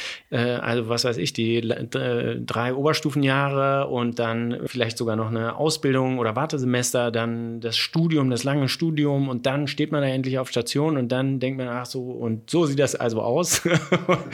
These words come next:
Und klar, ähm, ist das auch nicht nur einfach und vielleicht muss man dem auch immer ein bisschen Zeit geben, aber wenn man das Gefühl hat, das ist einfach nicht das Richtige,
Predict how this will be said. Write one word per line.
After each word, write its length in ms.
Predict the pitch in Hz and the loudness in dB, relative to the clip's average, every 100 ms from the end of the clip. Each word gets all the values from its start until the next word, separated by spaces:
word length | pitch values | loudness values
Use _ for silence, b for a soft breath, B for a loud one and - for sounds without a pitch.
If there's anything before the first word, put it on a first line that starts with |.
| 202 190 165 B | -2 0 -2 B
Und 360 | - 156 143 139 B B - | 2 4 4 0 B B -6
klar, 580 | - 135 147 170 165 170 | 0 4 4 4 2 2
ähm, 600 | - 135 127 123 123 120 - | 2 4 4 4 2 0 -2
ist 140 | - 135 | -2 0
das 180 | - | 0
auch 200 | 113 110 | -2 -2
nicht 180 | 123 117 | -2 0
nur 200 | 123 110 | 0 2
einfach 600 | 113 156 160 156 147 127 | 2 2 2 0 0 -2
und 280 | - 117 110 | 0 0 0
vielleicht 420 | 123 107 113 113 | -2 0 0 0
muss 160 | 117 - | -2 0
man 120 | 113 | 0
dem 180 | 107 113 | 2 0
auch 140 | 107 | 0
immer 160 | 110 107 | 0 -2
ein 80 | 104 | -2
bisschen 240 | 107 101 | -4 -4
Zeit 260 | - 147 - | -2 -2 0
geben, 220 | 143 139 | 0 2
aber 320 | 120 113 110 B B B B B - | 4 4 2 B B B B B 0
wenn 120 | 113 | 2
man 240 | 113 113 | 2 2
das 180 | 107 - | -2 -2
Gefühl 220 | 107 117 | -2 -2
hat, 80 | 113 | 0
das 180 | 107 - | -2 -2
ist 360 | 117 - - | -2 -4 -4
einfach 320 | 127 120 120 - | -4 -4 -4 -2
nicht 220 | 127 - | -2 0
das 180 | 110 120 | -2 -2
Richtige, 540 | 113 139 135 135 | -4 0 2 2